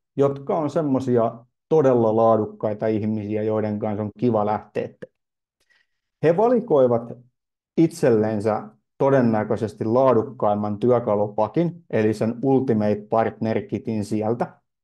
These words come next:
Ja kun nämä kaksi on ottanut sen, niin siitä meille maksetaan neljäsataa euroa.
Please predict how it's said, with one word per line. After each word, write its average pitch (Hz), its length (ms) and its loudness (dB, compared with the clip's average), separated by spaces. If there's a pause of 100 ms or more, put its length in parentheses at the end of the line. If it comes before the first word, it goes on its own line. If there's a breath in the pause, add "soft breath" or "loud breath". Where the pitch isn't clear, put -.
(920 loud breath)
Ja 117 440 0 (460)
kun 156 140 0
nämä 160 160 2
kaksi 214 400 -2
on 135 80 2
ottanut 104 500 -4
sen, 170 460 -4
niin 120 260 -2
siitä 156 520 -2
meille 117 360 2
maksetaan 113 840 -2 (100)
neljäsataa 113 920 0
euroa. - 320 -12